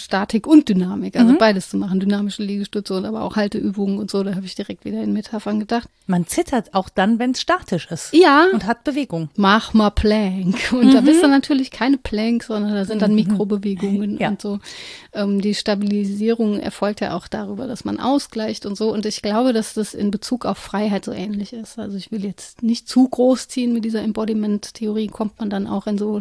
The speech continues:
Speaker 1: leicht esoterische Sphären.
Speaker 2: Mhm.
Speaker 1: Aber es
Speaker 2: Ja,
Speaker 1: ist
Speaker 2: oder
Speaker 1: schon
Speaker 2: ableistische,
Speaker 1: so,
Speaker 2: ne? So, also
Speaker 1: ja, genau. Aber es ist schon so, dass Statik und Dynamik sich ja schön das Händchen reichen und wir deswegen auch Modelle denken dürfen, in denen beides vorkommt. Also,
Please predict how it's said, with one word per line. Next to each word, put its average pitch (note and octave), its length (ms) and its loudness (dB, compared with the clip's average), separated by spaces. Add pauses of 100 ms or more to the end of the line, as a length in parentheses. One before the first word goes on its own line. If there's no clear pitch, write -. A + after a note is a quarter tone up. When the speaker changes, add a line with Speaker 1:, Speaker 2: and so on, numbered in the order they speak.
(140)
Speaker 1:
leicht G#3 260 -6
esoterische B3+ 580 0
Sphären. D4+ 420 6
Speaker 2:
Mhm. D4 40 0 (460)
Speaker 1:
Aber A3+ 220 4
es G#3 80 4
Speaker 2:
Ja, F#3 160 6
Speaker 1:
ist F#3+ 60 4
Speaker 2:
oder F#3+ 100 4
Speaker 1:
schon F3+ 120 6
Speaker 2:
ableistische, B3 580 6
Speaker 1:
so, E3 60 0
Speaker 2:
ne? F#3 180 2
So, F3+ 160 -4
also E3 260 0
Speaker 1:
ja, G3+ 240 4
genau. A3+ 360 -4
Aber G#3+ 180 2
es G#3+ 100 -2
ist B3+ 140 -2
schon D4 200 4
so, C4 180 4
dass A3 260 -2 (380)
Statik A3+ 440 2
und A3 160 2
Dynamik A3 460 2
sich G3+ 380 -8
ja G#3+ 100 -2
schön A3+ 440 2
das G3+ 220 -6
Händchen G3+ 520 -2
reichen A3+ 540 2 (880)
und C4 240 4
wir B3+ 100 8
deswegen A#3+ 640 4
auch A3+ 320 0
Modelle G#3+ 440 2
denken G3+ 420 2
dürfen, A3 560 2
in G#3 340 2
denen G#3 380 4
beides F#3+ 440 0
vorkommt. - 600 0
Also, G3+ 380 -2